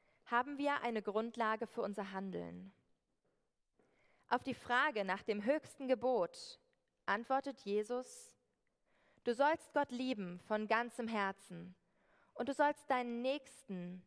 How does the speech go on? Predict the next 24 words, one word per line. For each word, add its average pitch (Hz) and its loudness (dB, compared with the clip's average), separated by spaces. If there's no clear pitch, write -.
lieben 214 -4
wie 220 -4
dich 240 -6
selbst.“ - -6
Orientieren 277 2
wir 285 4
uns 277 -4
an 240 -4
Gott, - -2
überlegen, 220 0
was 233 4
er 226 2
sich 226 -2
für 233 2
uns - -2
und 208 -6
seine 254 2
Schöpfung 208 -2
wünschen 233 -2
würde, 180 -4
und 233 2
fragen 277 2
wir 247 6
danach, 190 0